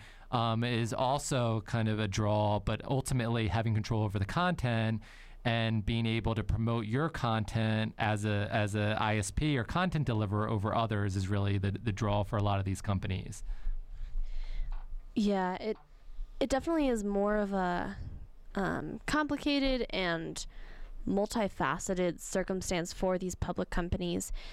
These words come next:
Speaker 2: Um, and I kinda wanna talk about the merging of journalism outlets as well. So for those of us in the Boulder, Denver area, um, we've been seeing some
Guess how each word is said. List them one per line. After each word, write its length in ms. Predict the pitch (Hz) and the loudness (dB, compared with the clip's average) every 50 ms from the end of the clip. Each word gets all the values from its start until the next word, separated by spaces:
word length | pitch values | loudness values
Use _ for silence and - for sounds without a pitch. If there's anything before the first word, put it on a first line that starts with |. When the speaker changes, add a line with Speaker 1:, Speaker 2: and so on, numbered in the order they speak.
| - - - - - | -14 -14 -14 -4 0
Speaker 2:
Um, 380 | - 214 208 196 175 170 - - - - - - - - - - | 2 2 2 2 0 -2 -4 -10 -14 -18 -20 -20 -20 -18 -6 -2
and 320 | - 226 240 247 240 - - - - - - - - - | 0 2 2 2 0 -2 -4 -6 -16 -20 -18 -8 -4 -2
I 60 | 240 | -2
kinda 240 | - 277 294 294 302 | 0 2 2 2 2
wanna 180 | 294 277 247 | 2 2 0
talk 280 | 233 - 220 196 - - | -2 -2 -2 -2 -2 -4
about 480 | 196 - 190 180 175 175 175 175 - - - - - - - - - - - - - - - - | -4 -2 0 2 4 4 2 2 0 -4 -10 -18 -16 -16 -16 -16 -16 -16 -16 -16 -14 -14 -12 -10
the 640 | 247 196 185 190 180 175 175 180 175 175 175 175 175 | -6 0 0 2 2 2 2 2 2 2 2 0 0
merging 560 | 175 185 190 196 214 233 233 226 240 233 214 - | -2 -2 0 0 2 0 2 0 0 -2 -2 -2
of 260 | - - 180 208 - - - - | -2 -2 -2 -4 -6 -14 -16 -8
journalism 680 | - - 180 175 180 180 175 170 - - - - - - | -2 0 0 2 2 2 2 0 0 0 -2 -4 -4 -2
outlets 400 | - - - - - 196 - 208 | -2 -2 0 -2 -4 -2 0 -2
as 140 | 196 - | 0 0
well. 460 | - 185 185 190 185 185 180 175 170 175 | 0 2 2 2 4 4 2 2 0 -2
So 480 | - - 208 202 190 185 180 - - - - - - - | -4 -2 0 2 2 2 0 -2 -4 -8 -10 -8 -8 -8
for 200 | - - - 220 | -4 -2 0 2
those 200 | 220 220 214 208 | 2 2 2 0
of 100 | 214 196 | 0 0
us 280 | 208 196 190 - - - - - | 0 0 0 -4 -10 -12 -8 -4
in 500 | - 196 196 196 196 196 196 196 190 - - - | -2 0 0 2 2 0 0 0 -2 -2 -2 -4
the 500 | - 196 190 185 180 180 180 180 180 - - | -2 0 2 2 4 2 2 2 0 0 0
Boulder, 340 | 185 185 190 185 190 190 175 | 0 0 2 2 0 0 0
Denver 340 | 185 180 180 185 180 - - - | -2 -4 -2 -2 -2 -2 0 0
area, 480 | - 311 311 302 285 285 269 254 254 254 - - - - - - - - | 0 2 2 2 2 2 2 2 0 -2 -4 -12 -18 -18 -16 -14 -8 -2
um, 420 | - 170 175 175 175 175 - - - - - - - - - - | 0 0 2 2 0 -2 -4 -8 -8 -10 -10 -12 -12 -12 -12 -8
we've 360 | - 226 190 190 185 190 202 - - - | -2 0 0 0 0 -2 -8 -14 -6 -2
been 240 | - 185 185 185 185 | -2 -2 0 -2 -4
seeing 400 | 180 - - 185 180 175 175 180 | -4 -4 -4 -2 -2 -2 -4 -4
some 520 | - - 180 175 175 170 175 175 170 - | -4 -2 -2 -2 0 -2 -2 -2 -4 -6